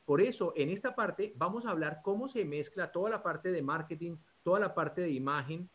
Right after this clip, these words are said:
y toda la parte de ingeniería, para que no sea solo un mensaje de texto, sino que sea un mensaje de texto con un mensaje puntual de un supermercado a sus clientes, para que estos clientes vuelvan al supermercado,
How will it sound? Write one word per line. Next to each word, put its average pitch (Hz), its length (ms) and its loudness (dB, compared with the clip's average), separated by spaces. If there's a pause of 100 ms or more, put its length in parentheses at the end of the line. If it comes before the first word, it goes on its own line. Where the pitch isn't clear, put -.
(220)
y 151 120 0
toda 196 280 2
la 208 120 2
parte 165 300 2
de 151 100 2
ingeniería, 147 720 0 (340)
para 151 200 0
que 165 100 0
no 175 120 2
sea 247 220 0
solo 233 220 2
un 220 60 0
mensaje 208 400 2
de 170 100 2
texto, 196 400 0
sino 139 300 -2
que 131 100 0
sea 143 200 -2
un 175 80 -2
mensaje 196 400 0
de 175 120 2
texto 143 460 -2 (240)
con 151 180 4
un 165 80 2
mensaje 214 400 2
puntual 170 480 0
de 170 100 0
un 147 120 -2
supermercado 131 880 -2
a 147 100 0
sus - 220 -6
clientes, 160 540 0 (240)
para 135 240 2
que 151 80 0
estos 208 260 -4
clientes 170 640 0
vuelvan 202 440 4
al 165 80 0
supermercado, 113 800 0